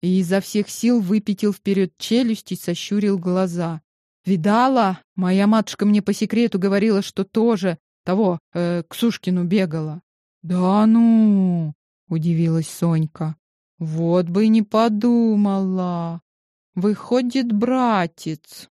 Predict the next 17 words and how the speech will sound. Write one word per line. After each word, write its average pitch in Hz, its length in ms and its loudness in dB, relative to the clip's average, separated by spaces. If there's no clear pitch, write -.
Ну 208 280 2
что 349 520 0
ж, 185 80 -4
значит, 220 480 -2
вместе 240 520 0
будем 240 380 0
думать, 226 320 0
как 208 200 -6
Райку 220 340 -2
к - 60 -14
стене 214 420 -4
прижать". 190 720 -6
И 170 140 -4
она 175 380 0
стала 180 500 0
думать. 175 680 0
И 202 280 2